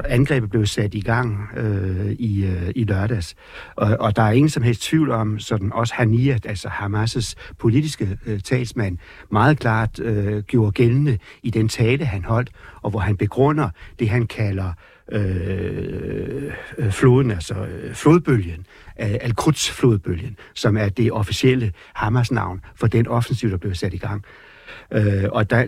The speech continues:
den, den er jo sat i gang, øh, med en meget, meget, meget, meget klar understregning af, at efter Hamas' opfattelse, og især den militante del af Hamas, der vil, øh, den fortsatte israelske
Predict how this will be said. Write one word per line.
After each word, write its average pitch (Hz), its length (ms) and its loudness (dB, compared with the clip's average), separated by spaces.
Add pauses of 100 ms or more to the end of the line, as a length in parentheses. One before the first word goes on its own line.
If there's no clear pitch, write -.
den, 131 220 2
den 131 160 6
er 165 40 8
jo 156 80 6
sat 117 200 -2
i 110 60 -4
gang, 123 300 -2 (160)
øh, 107 420 -4
med 113 220 0
en 101 140 0
meget, 139 260 4
meget, 117 200 2
meget, 104 160 0
meget 104 220 0
klar 120 200 -2
understregning 113 640 0
af, 117 240 -2 (340)
at - 400 -4
efter 120 320 2
Hamas' 117 720 0
opfattelse, 117 500 -2
og 107 80 -2
især 135 260 2
den 117 180 0
militante 107 480 0
del 120 200 -2
af 107 60 -4
Hamas, 92 460 -4 (460)
der 120 120 4
vil, 139 360 4 (240)
øh, 120 200 -2
den 113 140 2
fortsatte 135 640 0
israelske 117 880 -2